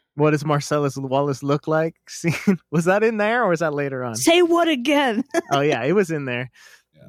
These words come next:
Speaker 1: That was fucking Samuel Jackson. That's
Speaker 3: Does
Speaker 1: where he
Speaker 3: he look
Speaker 1: fucking
Speaker 3: like a bitch? <laughs>
Speaker 1: Yeah.
Speaker 3: What?
Speaker 2: I mean,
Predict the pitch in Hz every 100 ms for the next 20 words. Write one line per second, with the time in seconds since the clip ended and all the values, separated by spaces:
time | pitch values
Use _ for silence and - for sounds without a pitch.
0 | 143 160 208 165 - 151 131 127 120 110
1 | 104 _ _ _ _ _ - 135 139 135
2 | 127 131 135 135 131 120 135 135 120 107
3 | 143 147 127 107 - 98 90 87 127 110
4 | - 214 - - 185 180 160 127 113 165
5 | - - 330 - - - 202 202 196 190
6 | 185